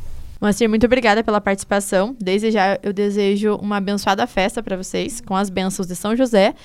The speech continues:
e de Nossa Senhora Aparecida. E já te convido também na segunda-feira pra participar no Noticiário P sete, né? Contando pra gente como foi a festa e também um agradecimento a todos que participaram.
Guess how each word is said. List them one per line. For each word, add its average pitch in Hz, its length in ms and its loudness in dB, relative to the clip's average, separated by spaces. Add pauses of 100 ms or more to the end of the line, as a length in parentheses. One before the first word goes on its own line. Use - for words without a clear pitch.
(160)
e - 80 -12
de 208 100 0
Nossa 202 240 0
Senhora 190 220 -2
Aparecida. 214 680 -4 (240)
E 262 180 0
já 262 160 2
te - 80 -8
convido 240 320 -2
também 233 240 -2
na 233 140 0
segunda-feira 220 560 0
pra 214 140 0
participar 214 580 0
no 226 100 -2
Noticiário 208 380 -2
P 208 160 -4
sete, 262 380 0
né? 262 120 0 (240)
Contando 247 440 2
pra 247 260 4
gente 247 480 0
como 220 240 0
foi 220 160 0
a 208 60 2
festa 330 420 0 (220)
e 269 100 -2
também 254 400 0
um 247 60 0
agradecimento 226 880 -2
a 214 100 2
todos 208 280 -4
que - 80 -16
participaram. - 560 -2